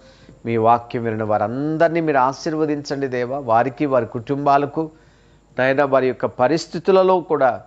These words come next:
మీ సహాయమును అందించండి. మీ నెమ్మది, కాపుదల వారికి అనుగ్రహించండి. ఎటువంటి బలహీనతలు, కొరతలు, ఇబ్బందులు ప్రభువా, వారిని కలవరపెట్టకుండా మీరున్నారు అనేటువంటి విశ్వాసముతో వారిని నింపమని ప్రార్థన చేస్తున్నాను.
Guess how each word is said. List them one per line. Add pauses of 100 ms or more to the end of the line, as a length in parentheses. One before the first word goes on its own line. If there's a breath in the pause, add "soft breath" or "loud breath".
(140)
మీ
సహాయమును
అందించండి. (520 soft breath)
మీ
నెమ్మది,
కాపుదల
వారికి
అనుగ్రహించండి.
ఎటువంటి
బలహీనతలు,
కొరతలు,
ఇబ్బందులు
ప్రభువా, (440 loud breath)
వారిని
కలవరపెట్టకుండా (420 soft breath)
మీరున్నారు
అనేటువంటి
విశ్వాసముతో
వారిని
నింపమని
ప్రార్థన
చేస్తున్నాను.